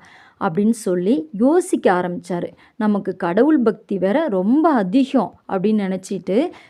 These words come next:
விறகு வெட்டி இருக்காரு. நாம எதுக்கு அனாவசியமா வெயில்லையும் மழையிலையும் கஷ்டப்படணும்? எதுக்காக வேர்வையை சிந்தி விறகு வெட்டணும்?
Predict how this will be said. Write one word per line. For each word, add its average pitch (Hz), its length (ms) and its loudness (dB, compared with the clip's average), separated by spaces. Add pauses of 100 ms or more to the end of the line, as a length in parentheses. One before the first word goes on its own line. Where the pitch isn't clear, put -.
விறகு 277 320 4
வெட்டி 214 340 0
இருக்காரு. 180 440 -4 (400)
நாம 285 300 4
எதுக்கு 294 640 4
அனாவசியமா 269 800 4
வெயில்லையும் 220 800 4
மழையிலையும் 226 720 2
கஷ்டப்படணும்? 208 720 -2 (300)
எதுக்காக 240 680 4
வேர்வையை 233 480 4
சிந்தி 214 500 0
விறகு 226 380 2
வெட்டணும்? 202 480 -2